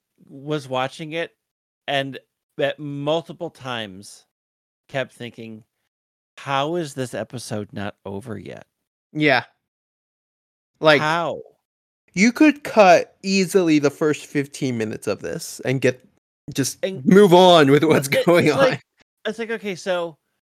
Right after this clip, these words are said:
Speaker 1: yeah, this happens in the game. There's
Speaker 2: Mm-hmm.
Speaker 1: a Psyduck you have to get past.
Speaker 2: Yeah.
Speaker 1: But you don't even do it like the game.
Speaker 2: Mm-hmm.
Speaker 1: Also, these three Psyduck are the most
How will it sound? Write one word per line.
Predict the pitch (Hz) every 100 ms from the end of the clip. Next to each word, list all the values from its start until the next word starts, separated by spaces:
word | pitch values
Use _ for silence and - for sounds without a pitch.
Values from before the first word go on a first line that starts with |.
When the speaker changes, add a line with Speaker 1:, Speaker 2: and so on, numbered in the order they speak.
| _ _
Speaker 1:
yeah, | 202 185
this | 127 143
happens | 165 160 170 160 143
in | 147 143 139
the | 135
game. | 139 120 110 110 _ _ -
There's | 196 185
Speaker 2:
Mm-hmm. | 175 135
Speaker 1:
a |
Psyduck | 135 135 127 -
you | 135
have | 127 117
to | -
get | 123 113 120 -
past. | 107 73 - - _
Speaker 2:
Yeah. | 202 247 269 233 180 156 135 - - _ -
Speaker 1:
But | 165
you | 180
don't | 190 226
even | 247 208
do | 165 165
it | -
like | 147 143
the | 139
game. | 131 117 90 101 127 _ -
Speaker 2:
Mm-hmm. | 180 185 151 123 120 120
Speaker 1:
Also, | 185 226 - 175
these | 139 135 160 208 170 - _ _ _ _ _ _ _ _
three | 156 185
Psyduck | 196 - 165 147 123 - _ 135
are | 135
the | 131 139
most | 139 139 143 135 - -